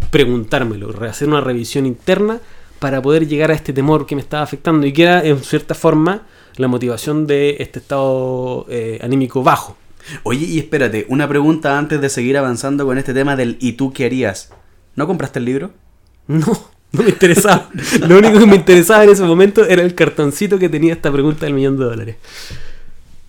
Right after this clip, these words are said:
Speaker 1: Bueno, finalmente durante ese día estuve pensándolo mucho. Eh, mi productividad laboral en aquella jornada tiene que haber sido bastante pobre.
Speaker 2: ¿Promedio?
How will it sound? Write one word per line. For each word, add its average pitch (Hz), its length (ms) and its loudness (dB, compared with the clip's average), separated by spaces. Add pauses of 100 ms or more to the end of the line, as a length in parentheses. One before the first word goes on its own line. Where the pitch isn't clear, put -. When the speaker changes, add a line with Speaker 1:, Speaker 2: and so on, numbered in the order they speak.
(320)
Speaker 1:
Bueno, 165 220 4
finalmente 233 640 4
durante 220 360 2
ese 196 160 0
día 196 180 4
estuve 156 260 0
pensándolo 151 500 0
mucho. 180 480 2 (120)
Eh, 117 460 -4
mi 131 160 2
productividad 135 600 2
laboral 139 380 2
en 139 200 0
aquella 127 300 -2
jornada 139 320 -2
tiene 127 160 -2
que 117 60 -6
haber 110 100 -6
sido - 180 -8
bastante 143 360 -4
pobre. 156 460 4 (120)
Speaker 2:
¿Promedio? 107 440 -6